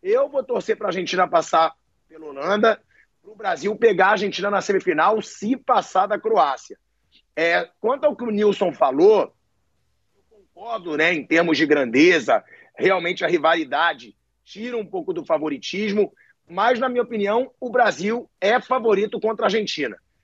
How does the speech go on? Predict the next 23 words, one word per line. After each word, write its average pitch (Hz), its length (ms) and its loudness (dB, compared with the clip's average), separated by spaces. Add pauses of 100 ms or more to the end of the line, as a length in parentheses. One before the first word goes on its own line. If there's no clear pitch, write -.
(120)
tá? 151 180 0
Contra 220 340 0
a 196 40 2
França 226 380 0
eu 247 60 4
não 254 180 0
acho. 143 360 -4 (380)
Realmente, 185 480 -6
eu 151 80 -6
acho 165 200 -4
que - 40 -12
a - 80 -4
França 165 320 -12
joga 160 220 -6
um 151 60 -10
bom 151 120 -6
futebol, 147 600 0 (300)
tem 214 180 0
o 233 80 -6 (100)
Mbappé 196 440 -2
que 190 160 -10
tá 196 260 -4
voando, 190 760 -10